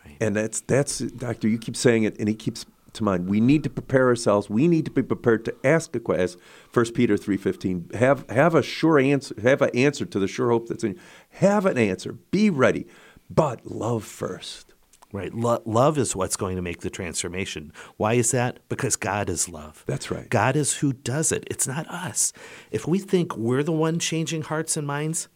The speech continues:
Speaker 1: forget about it. Go home and go back to bed because you're done.
Speaker 2: Maybe the best theologian we've had, we've had a couple of good ones with John Paul, but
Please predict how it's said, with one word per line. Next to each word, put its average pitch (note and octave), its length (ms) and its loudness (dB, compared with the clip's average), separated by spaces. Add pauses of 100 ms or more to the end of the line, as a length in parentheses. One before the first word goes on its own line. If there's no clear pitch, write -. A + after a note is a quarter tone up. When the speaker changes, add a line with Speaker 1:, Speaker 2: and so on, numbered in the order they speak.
Speaker 1:
forget C#3 380 -4
about C#2+ 260 -4
it. C#2 120 -12
Go C3 120 -6
home C3 300 -4
and G2 220 -6
go G#2+ 160 -4
back G#2+ 260 -6
to - 80 -10
bed F#2 380 -6 (500)
because G2+ 640 -2
you're G#2+ 160 -4
done. B2+ 440 -2
Speaker 2:
Maybe A#2+ 360 4
the A2+ 100 4
best - 540 2
theologian A2 640 6
we've G2+ 200 2
had, G2+ 420 2
we've A#2 180 2
had A2 120 4
a G2+ 60 0
couple A2+ 260 2
of F#2+ 100 2
good A2+ 160 4
ones F#2 200 -2
with G2 160 -4
John F#2+ 300 2
Paul, F#2 400 2
but F#2 380 0